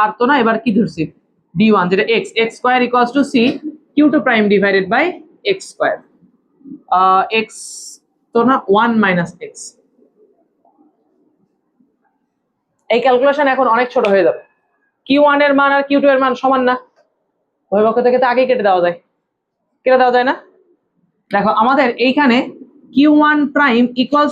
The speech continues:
to কিউ টু prime, এটা আছে না? এই যে এখানে, তাহলে দেখো সি, সি কাটা, কিউ ওয়ান prime, কিউ টু prime কাটা, তাহলে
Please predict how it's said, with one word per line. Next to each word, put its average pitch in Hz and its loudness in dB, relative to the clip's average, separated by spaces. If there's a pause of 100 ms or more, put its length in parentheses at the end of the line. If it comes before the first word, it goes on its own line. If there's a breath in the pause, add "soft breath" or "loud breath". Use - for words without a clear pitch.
to 254 2 (140)
কিউ 285 4 (140)
টু 302 4 (140)
prime, 247 0 (220)
এটা 254 -2 (220)
আছে 233 -2
না? 294 2 (840 loud breath)
এই 262 2
যে 254 2
এখানে, 226 0 (460)
তাহলে 240 2
দেখো 208 0 (120)
সি, 277 2 (260)
সি 262 2 (160)
কাটা, 226 0 (140)
কিউ 247 2
ওয়ান 262 4
prime, 269 2
কিউ 247 2
টু 233 0
prime 220 2
কাটা, 151 -4 (760)
তাহলে 269 0